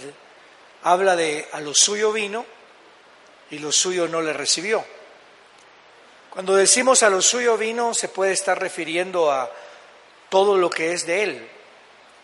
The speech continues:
Lo que es de él es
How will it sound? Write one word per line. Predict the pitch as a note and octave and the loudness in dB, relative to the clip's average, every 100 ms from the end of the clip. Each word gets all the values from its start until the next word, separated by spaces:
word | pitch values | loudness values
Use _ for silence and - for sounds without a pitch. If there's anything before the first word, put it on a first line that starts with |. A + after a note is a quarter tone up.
| - - - - | -20 -20 -20 -16
Lo | D3 - | -14 -4
que | E3 F#3+ | 0 2
es | F#3 | 4
de | F#3+ F#3 G#3 | 4 6 4
él | A3+ A3+ - - | 2 -4 -12 -12
es | F3+ F3 D#3+ - - - - | -6 -2 0 0 0 -2 -8